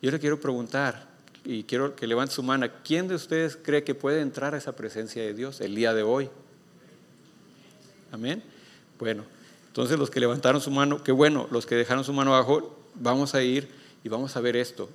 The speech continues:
porque yo también les vuelvo a comentar. En un inicio yo me, yo escuchaba, y hay que estar en la presencia de Dios, hay que buscar la presencia de Dios,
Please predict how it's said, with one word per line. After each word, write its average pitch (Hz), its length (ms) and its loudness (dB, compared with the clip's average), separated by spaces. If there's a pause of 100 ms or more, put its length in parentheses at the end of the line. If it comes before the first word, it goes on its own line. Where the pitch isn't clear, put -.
(140)
porque 113 240 -6
yo 120 100 0
también 131 500 0 (300)
les 113 200 -10
vuelvo 117 240 -2
a 117 80 -4
comentar. 110 640 -8
En 123 160 -2
un 151 100 0
inicio 143 340 0
yo 135 120 2
me, 131 240 -2
yo 131 120 -4
escuchaba, 123 560 0 (360)
y 123 60 -2
hay 127 80 -2
que 143 100 -4
estar 131 260 -2
en 123 80 -2
la 120 120 -2
presencia 123 460 -6
de 120 120 0
Dios, 139 340 -2 (320)
hay 123 140 2
que 139 100 -4
buscar 131 380 0
la 127 100 2
presencia 127 540 -4
de 120 60 -2
Dios, 147 400 0